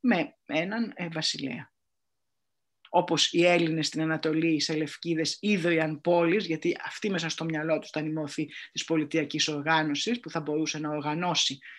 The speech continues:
έτσι μία περιοχή, α, ε, και να την κάνει αποδοτική, ε, στο μυαλό των Ευρωπαίων ήταν ακριβώς αυτό το πράγμα. Οπότε πήγαινε πάρα πολύ καλά, έτσι, μία ξένη δυναστεία, ελληνική, ε, σε έναν άλλο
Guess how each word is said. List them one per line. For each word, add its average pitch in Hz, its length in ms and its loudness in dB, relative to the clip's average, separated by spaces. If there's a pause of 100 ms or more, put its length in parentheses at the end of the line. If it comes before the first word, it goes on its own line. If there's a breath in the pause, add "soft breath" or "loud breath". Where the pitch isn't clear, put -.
(140 loud breath)
έτσι 147 300 -2
μία 151 200 0
περιοχή, 147 720 -4 (480 loud breath)
α, 175 140 4 (280)
ε, 175 160 4 (400)
και 190 200 4
να 170 120 4
την 160 220 0
κάνει 180 380 4
αποδοτική, 160 840 2
ε, - 140 6 (280)
στο - 220 -2
μυαλό 220 420 2 (160)
των 165 260 -4
Ευρωπαίων 175 600 0
ήταν 285 260 2
ακριβώς 226 380 -2
αυτό 180 160 -10
το 165 120 -10
πράγμα. 151 260 -6
Οπότε 269 260 -2
πήγαινε 247 340 0
πάρα 233 380 4
πολύ 165 220 -2
καλά, 151 500 -4 (640 soft breath)
έτσι, 240 280 -2
μία 240 180 4
ξένη 214 420 4
δυναστεία, 165 640 0
ελληνική, 170 720 0 (440 soft breath)
ε, 220 260 2
σε 302 400 4
έναν 233 500 0 (180)
άλλο 208 560 4